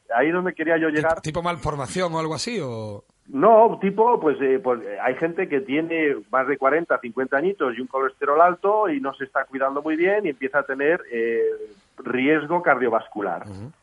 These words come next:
Speaker 1: Entonces, eh, yo a, a la gente que tiene este tipo de, de circunstancias o está so-, con este tipo de personas, yo, por ejemplo, nosotros en el gimnasio, pues, tenemos una clase para adultos y hay gente que tiene cuarenta, cincuenta añitos.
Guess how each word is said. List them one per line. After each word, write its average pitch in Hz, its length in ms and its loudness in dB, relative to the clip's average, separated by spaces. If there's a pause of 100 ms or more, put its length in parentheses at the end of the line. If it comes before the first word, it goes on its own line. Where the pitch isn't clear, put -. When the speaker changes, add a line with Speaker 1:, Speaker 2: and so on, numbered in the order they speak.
(200)
Speaker 1:
Entonces, 135 580 0
eh, 110 180 -4
yo 143 220 6
a, 147 200 6
a 113 40 0
la - 120 -2
gente 143 340 -4
que 135 100 0
tiene 135 380 -2
este 131 200 -6
tipo 131 260 -4
de, 123 360 4
de 120 240 -2
circunstancias 127 580 2
o 104 40 2
está 123 200 2
so-, 131 220 -2
con 120 140 -4
este 123 180 -6
tipo 127 180 -8
de 117 40 -4
personas, 147 260 0
yo, 139 100 2
por 147 120 4
ejemplo, 160 340 0
nosotros 156 480 0
en 131 100 -2
el 110 120 -2
gimnasio, 113 460 -8
pues, 127 200 -4
tenemos 117 320 -2
una 127 160 0
clase 117 240 -2
para 101 160 2
adultos 98 400 -6 (480)
y 110 80 0
hay 110 120 0
gente 123 300 0
que 143 100 0
tiene 120 260 0
cuarenta, 107 420 -2
cincuenta 95 340 -6
añitos. 120 420 0